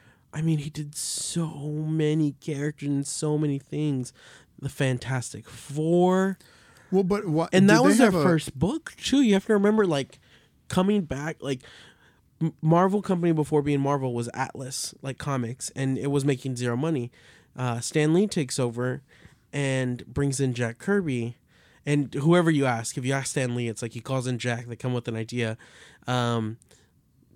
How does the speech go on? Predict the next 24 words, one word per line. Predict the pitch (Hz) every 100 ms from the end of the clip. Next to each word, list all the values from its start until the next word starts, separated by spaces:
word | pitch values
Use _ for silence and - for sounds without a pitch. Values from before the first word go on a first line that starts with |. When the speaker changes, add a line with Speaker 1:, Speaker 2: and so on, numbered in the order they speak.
| _ _ _ _ _
Speaker 2:
If | - 135
you |
Speaker 1:
ask | 156 143
Speaker 2:
ask | 135
Speaker 1:
Jack, | 170 175 160 147
Speaker 2:
Jack. | - - - 135
Speaker 1:
Jack | 147 131 131
says, | 135 127 120 - - _
"Stan | - 151 139 135
was | 127 120
having | 127 117
trouble. | - 139 123 117
I | 123
come | - 123
in | 117
and | 110
help | 117 -
him | 110
out." | 113 101
Like, | 107 - - - - _ _ _ -
both | 147 160 147
of | 143
them, | 139 127
like, | 117 123 -